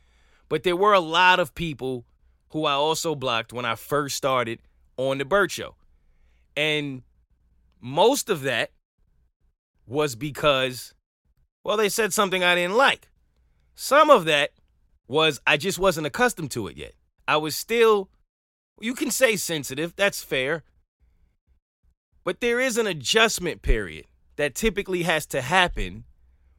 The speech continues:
when someone who is not used to being in the spotlight and having to deal with the so many different opinions from people who have never met you or don't know you, and you're not used to it.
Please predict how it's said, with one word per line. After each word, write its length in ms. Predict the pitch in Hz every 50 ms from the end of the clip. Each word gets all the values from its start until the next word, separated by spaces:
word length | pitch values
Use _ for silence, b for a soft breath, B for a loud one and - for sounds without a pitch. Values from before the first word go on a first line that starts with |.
| _ _
when 180 | 117 139 156 143
someone 460 | - - 196 208 208 208 196 190 175
who 180 | 170 165 160
is 140 | 160 135 123
not 260 | 151 170 165 151 -
used 400 | 139 139 147 165 185 185 - -
to 100 | - 165
being 460 | 131 113 104 160 175 175 170 165 156 143
in 140 | 147 143
the 100 | 120 117
spotlight 680 | - - - - 156 160 165 147 - 120 107 104 98 90
and 120 | 110 117
having 380 | 123 151 151 151 139 143 135 117
to 140 | - 127 110
deal 600 | 98 90 110 156 185 180 147 120 104 101 101 - _ _ _ _ _
with 200 | 127 139 123 -
the 260 | 135 127 120 113 98 _ _ _
so 360 | _ - - - - 190 202 190
many 240 | 190 185 175 170
different 460 | 151 120 160 165 170 - - 165 143 117
opinions 720 | 98 - - - 190 196 196 170 135 117 110 110 - - _ _ _ _ _ _
from 240 | - 147 139 131
people 420 | - - 185 185 165 147 147 135 131
who 260 | 147 143 143 135 113
have 240 | - 131 139 127 117
never 340 | 117 131 165 165 165 160 151
met 240 | 143 160 156 - -
you 160 | 123 131 135
or 120 | 131 127 113
don't 300 | 90 113 147 156 151 151
know 260 | 139 143 160 180 180
you, 320 | 160 113 98 82 85 107 - _ _ _ _ _ _ _ _ -
and 160 | 139 143 147
you're 100 | 151 151
not 260 | 165 175 165 - -
used 320 | 190 226 254 233 - -
to 160 | - 107 67 53
it. 80 | -